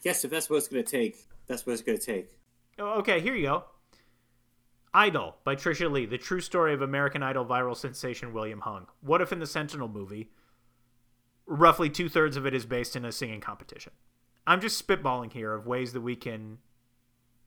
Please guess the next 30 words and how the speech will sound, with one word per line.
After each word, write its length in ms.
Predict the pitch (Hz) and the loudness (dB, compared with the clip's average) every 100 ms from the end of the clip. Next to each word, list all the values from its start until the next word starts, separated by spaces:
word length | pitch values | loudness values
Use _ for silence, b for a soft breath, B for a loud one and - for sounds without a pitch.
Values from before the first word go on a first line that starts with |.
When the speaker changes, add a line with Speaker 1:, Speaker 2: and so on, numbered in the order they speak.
| _ _ - | _ _ -4
Speaker 2:
market 400 | 147 165 165 170 | 6 6 8 4
our 80 | 147 | 2
screenplays 480 | - 147 123 110 | 0 -2 -2 -6
a 60 | 101 | -6
little 120 | 101 | -10
bit 140 | 98 101 | -10 -10
more 200 | 98 95 | -10 -10
toward 220 | - 107 | -10 -8
what 200 | 107 - | -8 -6
the 140 | 113 | -8
industry 300 | 101 95 - | -8 -10 -12
wants. 360 | 92 - - - _ _ - | -14 -16 -20 -20 _ _ -12
Speaker 1:
Did 140 | 123 | -6
you 80 | 143 | -4
see 180 | 151 143 | 2 4
the 160 | 123 | 4
other 280 | 117 127 127 | 4 2 0
singing 460 | - - 131 117 113 | -4 -2 0 2 0
competition 500 | 120 113 117 123 131 | -2 -6 -4 -4 -2
one 160 | 127 127 | -4 -4
with 160 | 117 | -6
Mickey 240 | 104 104 117 | -6 -4 -4
Rourke? 440 | 101 110 117 - - | -2 0 0 -4 -20
Speaker 2:
<laughs> 460 | - - - - | -14 -12 -12 -2
No, 300 | 220 226 - - - | 2 2 0 -12 -12
no, 160 | 190 165 | -2 -2
there's, 300 | - 175 - - - | -2 -4 -4 -12 -6
with 180 | 156 143 | -4 -2
Mickey 300 | 165 262 330 | -2 -2 -2
Rourke? 480 | 147 143 247 415 | 2 6 6 4